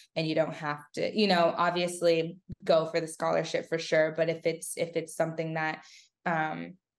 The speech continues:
'cause anything can happen, obviously. I think that's why, you know, they changed the rules with the recruiting and stuff, 'cause when you recruit so early, you don't know what's gonna happen,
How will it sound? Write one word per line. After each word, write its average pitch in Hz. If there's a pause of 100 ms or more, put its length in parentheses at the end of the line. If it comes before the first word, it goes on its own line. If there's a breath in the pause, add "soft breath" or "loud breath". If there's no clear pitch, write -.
(680)
'cause 190
anything 175
can 165
happen, 160
obviously. 160
I 160
think 156
that's 156
why, 151
you 151
know, 151
they 151
changed 151
the 156
rules 156
with 160
the 160
recruiting 160
and 156
stuff, 151
'cause 151
when 156
you 156
recruit 160
so 165
early, 156
you 156
don't 160
know 160
what's 156
gonna 156
happen, 156